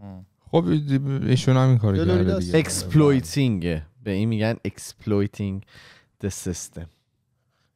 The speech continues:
Speaker 4: واو.
Speaker 1: انقدر.
Speaker 4: تمام؟
Speaker 2: اه.
Speaker 3: نه، یه دونه دیگه داره.
Speaker 4: به قیافش نمیخوره. احساس می‌کنم نداره الان داره
Speaker 2: نه،
Speaker 4: جور
Speaker 2: یه، یه
Speaker 4: می‌کنه.
Speaker 2: خ-، یه خبرم
Speaker 4: شنیدم.
Speaker 2: خوندم.
Speaker 1: اسپانتینیوس
Speaker 2: مال چیزه، از تو آنتریو اومده که یه سگیه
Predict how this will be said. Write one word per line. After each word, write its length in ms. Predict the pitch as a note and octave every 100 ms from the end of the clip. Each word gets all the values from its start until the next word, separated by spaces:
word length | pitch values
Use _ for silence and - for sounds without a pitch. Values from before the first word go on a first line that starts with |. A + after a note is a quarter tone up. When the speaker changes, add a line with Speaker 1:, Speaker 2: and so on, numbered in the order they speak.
| _ _ _ _ _ _
Speaker 4:
واو. 640 | E2+ E2 D#2+ C#2 A#1 G1+ - _ - - -
Speaker 1:
انقدر. 360 | F#2 F#2 F#2 G#2+ - - -
Speaker 4:
تمام؟ 360 | B2+ B2 E3 -
Speaker 2:
اه. 80 | - - _ _ _ _ _ _ _ _ _ _ _ _ _ -
Speaker 3:
نه، 140 | G#2+
یه 60 | G#2
دونه 120 | A2
دیگه 160 | G2+ G2
داره. 200 | F#2+ F2+ - G2
Speaker 4:
به 80 |
قیافش 460 | G2+ G#2+ G2+ B2+ B2
نمیخوره. 560 | A2 E2+ - D#2+ D#2+ F2 -
احساس 300 | G2+ G#2+ G#2+
می‌کنم 260 | A2+ A2 A2
نداره 280 | A2+ A2+ G#2+
الان 240 | G2 G2+
داره 200 | F#3 G#3+
Speaker 2:
نه، 80 | F3+
Speaker 4:
جور 80 | F3+
Speaker 2:
یه، 180 | G#3+
یه 160 | G#3 G#3
Speaker 4:
می‌کنه. 180 | E3 D#3
Speaker 2:
خ-، 160 | -
یه 100 | D#3+
خبرم 360 | F#3 E3 D#3+ E3 F#3
Speaker 4:
شنیدم. 80 | G3+
Speaker 2:
خوندم. 320 | F3 F3 F3
Speaker 1:
اسپانتینیوس 720 | E3 C3 B2 B2 B2 A#2+ -
Speaker 2:
مال 400 | B2+ C3 C3+ D3+
چیزه، 480 | C#3+ C#3 A#2+ F#2+ E2
از 300 | - G2+ G2
تو 320 | - A2+ A#2+ -
آنتریو 540 | A2 G2+ G#2+ G2+ G#2
اومده 460 | B2 A2 F#2+ F#2+ F#2
که 160 | -
یه 160 | G2 G2+
سگیه 760 | - A#2 A#2+ A#2 B2 A#2+ A#2